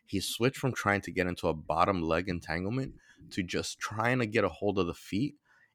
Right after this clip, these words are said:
and forcing Carlos Lima to, to, to fall to the ground or whatever, which is what ended up happening. Picked up the ankle, created a bit of a scramble. Carlos Lima,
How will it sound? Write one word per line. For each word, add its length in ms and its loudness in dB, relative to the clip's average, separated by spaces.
and 500 2
forcing 1040 0
Carlos 380 2
Lima 180 0
to, 260 0
to, 260 -4
to 160 -12
fall 240 0
to 140 -6
the 80 2
ground 220 8
or 60 6
whatever, 280 6
which 180 2
is 80 2
what 160 0
ended 160 0
up 100 -2
happening. 360 -2
Picked 180 2
up 120 0
the 120 0
ankle, 440 2
created 420 4
a 40 2
bit 140 0
of 80 0
a 60 0
scramble. 440 0
Carlos 420 0
Lima, 400 0